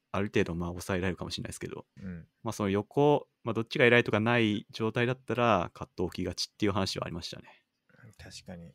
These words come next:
Speaker 1: はい。
Speaker 2: この前僕電車で見たんですけど、
Speaker 1: はい。
Speaker 2: なんか酔っ払ってるんかな、なんかわかんないんですけど、
Speaker 1: はい。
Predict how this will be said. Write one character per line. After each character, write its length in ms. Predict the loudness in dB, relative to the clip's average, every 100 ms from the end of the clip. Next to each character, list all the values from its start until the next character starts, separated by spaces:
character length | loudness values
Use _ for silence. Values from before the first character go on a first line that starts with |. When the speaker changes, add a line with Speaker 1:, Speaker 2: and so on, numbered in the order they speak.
| _
Speaker 1:
は 140 | -12
い。 20 |
Speaker 2:
こ 140 | -10 -8
の 100 | -2
前 220 | 0 2
僕 280 | 0 -4 -4
電 220 | -4 -4
車 100 | -4
で 140 | -4
見 120 | -4 -4
た 140 | -4
ん 60 | -6
で 80 |
す 60 | -12
け 100 | -12
ど、 220 | -10 -8
Speaker 1:
は 120 | -6
い。 80 | -8 _ _ _ _ _ _
Speaker 2:
な 160 | -8 -8
ん 80 | -6
か 440 | -8 -6 -8 -12 -12
酔 100 | -12
っ 60 | -4
払 140 | -4
っ 100 | -4
て 100 | -4
る 300 | -2 0 0
ん 80 | -2
か 120 | -2
な、 300 | -2 -2 -4
な 140 | -6 -8
ん 80 | -8
か 100 | -6
わ 140 | -4
か 100 | -6
ん 60 | -6
な 80 |
い 20 | -8
ん 40 |
で 40 |
す 60 | -10
け 100 | -12
ど、 380 | -8 -8 -10 -16 _ _
Speaker 1:
は 100 | -14
い。 100 | -14